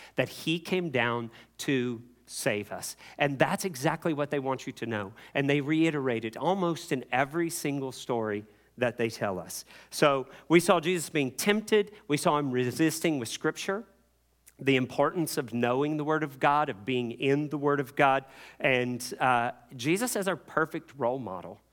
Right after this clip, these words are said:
Okay, we saw the baptism, uh, and all of these things, but today we're gonna talk about Jesus sharing the truths of the gospel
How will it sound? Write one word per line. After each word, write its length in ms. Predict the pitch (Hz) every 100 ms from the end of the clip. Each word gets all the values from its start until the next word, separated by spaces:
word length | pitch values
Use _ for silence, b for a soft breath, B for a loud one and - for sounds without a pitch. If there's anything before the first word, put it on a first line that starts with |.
| _ _ _
Okay, 260 | 123 117 135
we 140 | 131
saw 240 | 127 143 131
the 100 | 107
baptism, 720 | 135 143 - 170 143 151 151 B B B
uh, 260 | 139 120 123
and 160 | 139 131
all 140 | 143
of 100 | 139
these 180 | 143 139
things, 240 | 143 139
but 220 | - 151 -
today 400 | 165 208 214 285
we're 120 | 233
gonna 140 | 208
talk 260 | - 175 175
about 280 | 151 143 B B -
Jesus 360 | 131 175 180 170
sharing 380 | 170 151 151
the 80 | 123
truths 480 | - - 151 156 -
of 100 | 131
the 100 | 127
gospel 540 | 120 110 - - 113